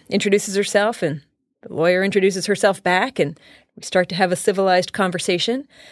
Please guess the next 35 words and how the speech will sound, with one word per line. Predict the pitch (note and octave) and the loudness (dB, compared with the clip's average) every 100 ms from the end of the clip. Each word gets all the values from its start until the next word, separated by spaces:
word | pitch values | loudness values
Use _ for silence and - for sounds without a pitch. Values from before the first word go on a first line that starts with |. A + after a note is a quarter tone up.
| _ - | _ 0
Uh, | E3+ D#3+ | 2 2
and | F#3+ F#3+ | 2 2
that | G3 | 0
conversation | - G#3 G#3 G#3+ G3+ G3+ F3+ | 0 -2 0 0 0 -2 -2
lasts | E3 A#3 E4+ - | 0 2 0 -2
about | E3+ F3+ D4 - _ _ _ _ _ | 2 2 2 -2 _ _ _ _ _
forty-five | - - G3 G3 G3+ F#3+ F3+ | -10 -2 0 0 0 0 2
seconds | F3+ E3+ F#3+ C4 A3 | 0 0 -2 -2 -2
until | F3 F#3 | -2 0
the | F3 | 0
propofol | - A3 - - E3 D#3 | 0 -2 -2 0 0 0
is | D3+ | 0
starting | F3 D#3 | 0 0
to | E3+ | 0
wear | D#3+ D#3 | 2 4
off | D#3 E3 - | 4 2 0
again, | D#3+ D3 D3 F3+ - | 0 2 0 -2 0
uh, | D3+ - | 2 2
and | D#3 | 0
the | D#3 | 2
agitation | D#3 - E3 D#3+ C#3+ | 2 0 -2 -2 -4
resumes | D#3 G3 B3 B3+ G#3 | -2 0 2 0 -2
and | D3+ D3 D#3+ | -4 -4 0
more | F3 | 0
propofol | E3 G3 F#3 - D#3+ D#3 | 0 -4 -4 -2 -2 0
goes | D3 D3+ | -2 0
in, | D#3+ F#3+ G#3+ - - - - - | 0 0 -6 -16 -20 -20 -10 -2
uh, | E3 D#3+ D#3+ | 2 2 2
until | G3+ G3+ - G#3+ G3+ | 2 0 2 2 4
we | G3+ G3+ | 4 4
are | F#3+ F#3+ G3 F#3+ | 6 6 4 2
running | G3 A#3+ A#3+ G#3+ | 2 4 4 2
a | G3 | 2
propofol | G#3+ A3 G#3+ F#3 E3 | 2 0 0 0 0
drip, | E3+ G4 - | 2 2 2